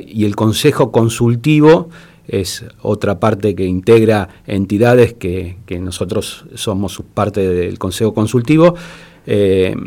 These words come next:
es, se está terminando de formalizar eso como para, eh, tener todo aceitado ante futuras inundaciones en, en hacer acciones en conjunto, ¿no? Y el, el tema de la,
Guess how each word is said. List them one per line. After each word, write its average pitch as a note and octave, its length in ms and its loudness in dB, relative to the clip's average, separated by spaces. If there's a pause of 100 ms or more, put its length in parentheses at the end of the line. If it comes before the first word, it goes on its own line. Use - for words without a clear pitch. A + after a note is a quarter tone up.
(480)
es, - 200 -10
se - 280 -4
está A#2+ 240 2
terminando A#2 540 2
de A2 60 6
formalizar A2 640 0
eso C3 320 2
como G#2 300 0
para, F#2+ 380 0 (320)
eh, F#2+ 340 -4
tener A2 300 2
todo A#2 280 6
aceitado B2 760 4
ante F#2 880 -4
futuras A2 500 -2
inundaciones A2 580 2
en, F2+ 440 -4
en F#2 220 -6
hacer G2 300 -2
acciones F#2+ 360 -4
en F#2+ 120 -2
conjunto, G2 500 -2
¿no? B2+ 200 -4 (120)
Y B2+ 260 2 (140)
el, G#2 300 -4 (220)
el G2 200 -4
tema G#2 300 2
de G2 100 2
la, F#2 320 -2